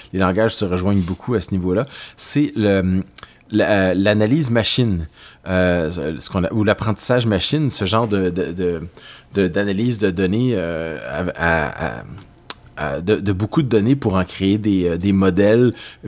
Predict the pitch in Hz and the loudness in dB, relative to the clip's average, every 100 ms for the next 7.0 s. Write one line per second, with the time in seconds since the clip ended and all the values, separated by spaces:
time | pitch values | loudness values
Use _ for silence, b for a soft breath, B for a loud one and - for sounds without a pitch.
0 | - 95 - 95 92 110 98 87 92 - | -8 -8 -2 -2 2 0 2 0 0 0
1 | 87 104 - 92 - - - 117 98 85 | -2 -2 -2 -4 -2 -2 -2 -4 -4 -6
2 | - 107 92 90 78 78 B B B - | -2 0 0 0 -2 -6 B B B -2
3 | 92 78 - - 87 90 - 113 92 104 | -2 0 -2 0 0 0 0 0 0 0
4 | 92 90 113 95 - - 101 92 90 85 | 2 2 0 -2 -6 -4 -2 -2 -2 -2
5 | 90 98 104 110 107 95 - - 98 87 | 0 2 4 2 0 -4 -4 -4 -4 -2
6 | 87 82 B B B 92 - - 120 | -4 -6 B B B -6 -4 0 0